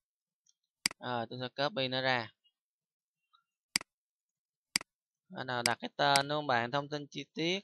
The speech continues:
ví dụ như là detail đi ha. Rồi. Và cái, ờ, chữ hiển thị lên. À, chi tiết, thông tin chi tiết ha.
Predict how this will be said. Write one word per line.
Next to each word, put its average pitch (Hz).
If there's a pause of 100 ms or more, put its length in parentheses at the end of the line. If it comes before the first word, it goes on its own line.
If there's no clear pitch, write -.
(120)
ví 175
dụ 120
như 131
là 117
detail 131
đi 135
ha. 143 (520)
Rồi. 110 (1200)
Và 117
cái, 147
ờ, 143
chữ 117
hiển 139
thị 117
lên. 123 (880)
À, 107
chi 120
tiết, 131 (500)
thông 120
tin 127
chi 127
tiết 147
ha. 147